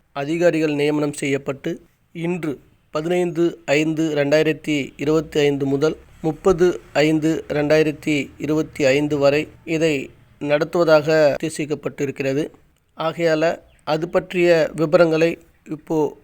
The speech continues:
பதிவு செய்கிறேன். அதற்கு முன்பாக, இந்த தகவல் உங்களுக்கு பிடிக்குமேனா லைக் பண்ணுங்க,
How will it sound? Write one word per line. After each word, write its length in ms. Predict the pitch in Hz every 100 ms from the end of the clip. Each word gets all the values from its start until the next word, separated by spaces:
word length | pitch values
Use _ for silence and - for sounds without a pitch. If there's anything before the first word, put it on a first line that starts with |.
| _ _ _
பதிவு 260 | 165 160 175
செய்கிறேன். 440 | 165 143 143 160 _ _ _ -
அதற்கு 380 | 170 196 170 185
முன்பாக, 600 | 185 185 175 170 156 - - - -
இந்த 200 | 196 190
தகவல் 540 | 190 190 185 180 135 -
உங்களுக்கு 420 | 180 185 185 180
பிடிக்குமேனா 640 | 156 175 180 196 175 160 147 143
லைக் 160 | 156 175
பண்ணுங்க, 420 | 196 185 180 180